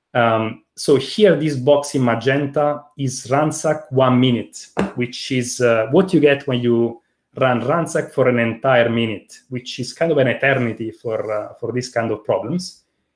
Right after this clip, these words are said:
And you can see that even running ransack for a lot of time, ransack is failing to produce a good estimate,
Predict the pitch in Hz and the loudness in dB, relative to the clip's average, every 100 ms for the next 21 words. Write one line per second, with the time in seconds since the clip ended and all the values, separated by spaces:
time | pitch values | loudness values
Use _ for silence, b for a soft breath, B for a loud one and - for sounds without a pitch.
0 | _ - 175 175 170 226 175 180 220 196 | _ 0 2 4 4 6 6 6 4 4
1 | - - 151 147 120 123 156 143 139 - | 2 0 2 4 2 2 2 2 0 -2
2 | - 127 113 117 190 190 135 - 117 113 | -4 -2 0 4 4 4 -2 0 0 0
3 | 110 113 - _ _ _ 139 151 143 127 | -2 -8 -14 _ _ _ 0 2 2 -2
4 | 120 - 131 123 117 117 113 113 107 120 | -2 2 4 6 2 0 0 0 0 0
5 | 127 165 - 165 165 165 - | 2 0 0 -4 -4 -6 -14